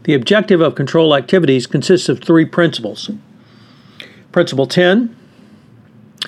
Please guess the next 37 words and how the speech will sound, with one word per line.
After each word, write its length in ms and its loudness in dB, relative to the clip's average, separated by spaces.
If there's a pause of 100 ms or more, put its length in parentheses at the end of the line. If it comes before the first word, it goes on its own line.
(240)
selects 540 0
and 160 0
develops 440 0
control 440 0
activities. 600 -2 (840)
There 120 4
is 120 2
no 120 4
silver 400 2
bullet 380 2
in 140 -2
selecting 440 0
the 100 2
right 220 2
internal 320 -2
controls, 680 -2
yet 160 0
when 140 -2
combined 420 2
with 120 2
your 100 4
risk 300 2
assessment, 500 -2 (320)
this 160 -2
principle 380 2
points 360 0
to 120 0
an 80 0
integration 580 0
of 80 -4
your 100 0
policies, 600 0
procedures, 580 0
and 80 0
overall 420 4
corporate 340 0
responsibilities, 920 0